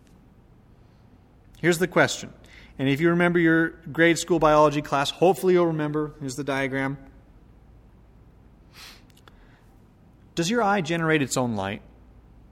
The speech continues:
I mean, does light come from your eyes like the Marvel comic superhero Cyclops? Not nec-, and may-, not necessarily destroying everything like that, but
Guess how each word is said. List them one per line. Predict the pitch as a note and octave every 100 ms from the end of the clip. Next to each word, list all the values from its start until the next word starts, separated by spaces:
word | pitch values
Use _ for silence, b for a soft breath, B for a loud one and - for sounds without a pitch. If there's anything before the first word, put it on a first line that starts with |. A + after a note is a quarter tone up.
| - - - - - - _ _ - - - - - _ _ -
I | C#3
mean, | D3 C#3+ b b b b b -
does | C3 F3 D3+
light | D3+ F#3 A#3+ - -
come | - A#3
from | F3 G3
your | G3
eyes | E3 D3+ D#3+ D3
like | C#3 A#2 - - b b b -
the | A#2+ A2 G#2 G#2
Marvel | C3+ C#3+ D3+ D#3+ D3+
comic | E3 D#3 D3+
superhero | - D3 E3 D3+
Cyclops? | - C#3+ D3+ D3+ D#3 D3 - - B B B B - - - - - - - - -
Not | D#3 F#3
nec-, | F3+ D3+ G#3+ -
and | D3+ D3
may-, | D3
not | E3 D3+ E3
necessarily | D3+ D#3 C3+
destroying | A2 - F3+ F#3+ F3+
everything | D#3+ D#3+ E3
like | D#3 D3+
that, | D#3 C3+
but | C3+ - -